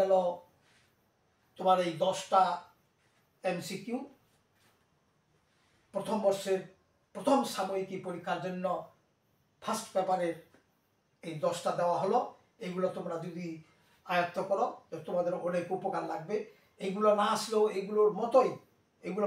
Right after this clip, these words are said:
মনে রাখলে এগুলোর মতোই হতো, অর্থাৎ এইগুলোকে control করলে অনেক, আহ, বাকি এর বাইরে আসলেও তোমরা সেই উত্তরগুলো দিতে পারবে।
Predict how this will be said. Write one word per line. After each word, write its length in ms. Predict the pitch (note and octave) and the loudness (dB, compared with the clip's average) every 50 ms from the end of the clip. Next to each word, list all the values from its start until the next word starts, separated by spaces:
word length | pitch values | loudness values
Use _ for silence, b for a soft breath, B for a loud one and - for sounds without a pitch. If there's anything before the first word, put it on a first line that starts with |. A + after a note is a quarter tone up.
| G3 G3+ | 2 2
মনে 120 | G3+ G3+ F#3+ | 2 2 2
রাখলে 180 | F#3+ F#3+ F#3+ F#3+ F#3+ | 0 0 0 -2 -2
এগুলোর 280 | F#3+ G3+ A3+ A3 G3+ G3 G3+ | -2 0 0 0 0 2 0
মতোই 260 | G#3 G#3 B3 A3+ G3+ E3+ | 0 2 2 2 2 0
হতো, 180 | F#3 F#3 - G3+ - - b b b b b - | -4 -4 -4 -6 -6 -6 b b b b b -8
অর্থাৎ 180 | A3 - B3+ B3+ - A3 | -4 -2 -2 -2 0 -2
এইগুলোকে 340 | G#3+ A3 B3 A#3 A3 A3+ A3 - G#3 | -2 0 0 0 0 0 0 0 0
control 260 | G#3 G#3 G#3 B3 A3+ A#3+ | 0 0 -2 -4 0 0
করলে 160 | B3+ C4 C#4 B3+ G#3 | 2 4 4 4 4
অনেক, 160 | G#3 G3+ G3 G3+ - | 2 -2 -2 -4 -8
আহ, 520 | - - - - - - F3+ F3+ F3 F3 D#3+ D#3+ - | -14 -20 -20 -16 -8 -4 0 0 0 0 0 2 2
বাকি 260 | F#3 F#3 - - - G#3 G3+ G3+ - F#3+ F#3+ | 2 2 2 0 -8 -8 -8 -8 -8 -4 -2
এর 100 | G3 F#3+ F#3 - - - - - - F3 | 0 0 -2 -4 -10 -18 -16 -10 -8 -6
বাইরে 280 | - D#3+ G#3 G#3+ G#3+ - F3+ | -2 0 2 4 4 4 2
আসলেও 280 | - - G#3 G3 F#3 F3 E3 B B B B | 2 -2 -4 -4 -4 -4 -4 B B B B
তোমরা 200 | - F#3 E3+ E3 E3 - | -10 -8 -6 -6 -6 -6
সেই 120 | F3 E3+ F3 | -6 -6 -6
উত্তরগুলো 360 | F#3 - - E3+ D#3+ D#3+ E3 D#3 D3 | -6 -8 -8 -8 -6 -6 -8 -8 -8
দিতে 160 | F#3 F3+ - - D#3+ | -8 -6 -6 -4 -4
পারবে। 240 | C#3+ - A#2 B2 | -4 -8 -8 -16